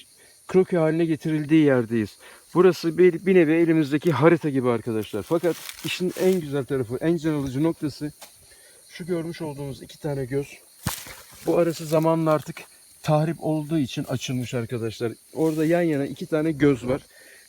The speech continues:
Gözün gösterdiği tam karşı istikamette ise, karşı tepede ise üç tane üçgen oyma olduğu söyleniyor. Burayı, e, bizi buraya getiren ustamız orada görmüş zaten bu üçgen oymaları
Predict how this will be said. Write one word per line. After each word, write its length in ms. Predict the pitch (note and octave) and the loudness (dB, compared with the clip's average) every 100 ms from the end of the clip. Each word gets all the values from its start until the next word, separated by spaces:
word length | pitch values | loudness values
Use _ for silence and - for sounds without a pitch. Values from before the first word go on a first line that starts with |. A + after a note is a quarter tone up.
| - | -4
Gözün 300 | C#3+ D#3 F#3 | -2 -2 -4
gösterdiği 500 | F3 - E3+ D3 D3+ | -4 -2 -4 -4 -6
tam 380 | - F3 E3+ | -2 -2 -2
karşı 500 | - - D3+ D3 - | -6 -2 0 0 -2
istikamette 720 | F3 - D#3 D#3 C#3+ C#3+ - E3 | -4 -4 -6 -2 0 -2 -4 -4
ise, 240 | B2+ - | -4 -6
karşı 340 | A#2 C3 B2+ F3+ | -4 -4 -4 -4
tepede 380 | D#3 C3+ B2 | -4 -2 -2
ise 260 | A#2+ - E3+ - - - - - - - | -2 -2 -6 -8 -18 -20 -20 -20 -12 0
üç 260 | G#3 - | 0 0
tane 380 | - E3+ D#3 F3+ - - - - - _ _ - - - - _ - | 2 4 4 0 -4 -16 -20 -20 -20 _ _ -20 -20 -20 -20 _ -12
üçgen 360 | - E3+ - F3+ | -6 -4 2 2
oyma 280 | E3 E3 E3 | 4 4 4
olduğu 340 | D#3 C#3 C3+ | 4 2 0
söyleniyor. 600 | A#2+ C#3+ C3 B2+ B2 B2 | 0 2 4 4 4 4
Burayı, 260 | B2+ C#3 C3 | 6 6 6
e, 500 | - C3 A2 G#2+ B2 | 2 2 4 2 0
bizi 220 | C#3 C3 | -4 0
buraya 180 | C#3 B2+ | 2 2
getiren 320 | A#2 - A#2+ | 2 2 0
ustamız 480 | B2 - C3+ C3+ - - - - - | 0 0 0 0 -4 -20 -20 -18 -2
orada 300 | D#3+ C#3 C#3 | 0 2 2
görmüş 400 | C3 C3+ C3 - | 2 2 0 0
zaten 380 | B2 A2+ A#2+ | 0 2 0
bu 120 | A#2 A2+ | 0 -4
üçgen 260 | - C3 | 0 2
oymaları 540 | B2+ A#2+ A#2 A#2 C3 | 4 4 4 2 0